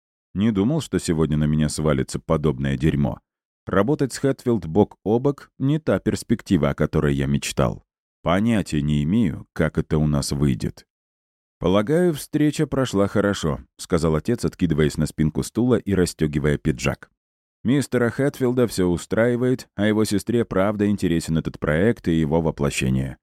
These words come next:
"Она хорошо умеет притворяться, будет лгать в глаза и даже не моргнет", — тихо сказал я. "Что?" — спросил отец. "Встреча прошла прекрасно", — ответил я, провожая взглядом пижона.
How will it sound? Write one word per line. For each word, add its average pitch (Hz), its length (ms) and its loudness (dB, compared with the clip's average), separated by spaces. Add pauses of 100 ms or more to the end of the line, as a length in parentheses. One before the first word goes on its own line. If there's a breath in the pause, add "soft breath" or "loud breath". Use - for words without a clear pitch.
(680)
"Она 113 260 0
хорошо 143 480 0
умеет 82 340 0
притворяться, 82 800 0 (160)
будет 107 320 2
лгать 98 340 0
в 76 80 -12
глаза 101 500 0 (120)
и 95 100 0
даже 95 260 2
не 95 100 2
моргнет", — 82 640 0 (240)
тихо 85 240 0
сказал 71 420 0
я. 65 260 -4 (320)
"Что?" — 80 520 0 (160)
спросил 80 520 0
отец. 80 400 -2 (540)
"Встреча 156 560 0
прошла 127 480 0
прекрасно", — 131 760 -2 (220)
ответил 82 460 2
я, 82 160 2
провожая 76 500 0
взглядом 73 460 -2
пижона. 73 540 0